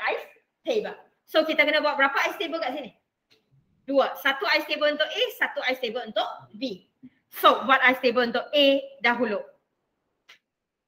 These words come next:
So ice table untuk A kat sini kita still akan guna acetic acid saya C dua H empat O dua. Dia adalah acid. So sayang,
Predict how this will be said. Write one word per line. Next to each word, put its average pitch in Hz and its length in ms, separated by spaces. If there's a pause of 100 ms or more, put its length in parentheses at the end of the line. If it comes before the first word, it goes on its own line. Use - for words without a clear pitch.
(140)
So 370 160
ice 453 320
table 370 240
untuk 339 240
A 349 160
kat 285 240
sini 339 160
kita 294 320
still 320 240
akan 285 240
guna 269 240
acetic 262 320
acid 254 240
saya 277 400
C 320 240
dua 294 400
H 277 320
empat 262 560
O 247 160
dua. 214 320 (1200)
Dia 302 240
adalah 254 320
acid. 269 480
So 262 240
sayang, 247 320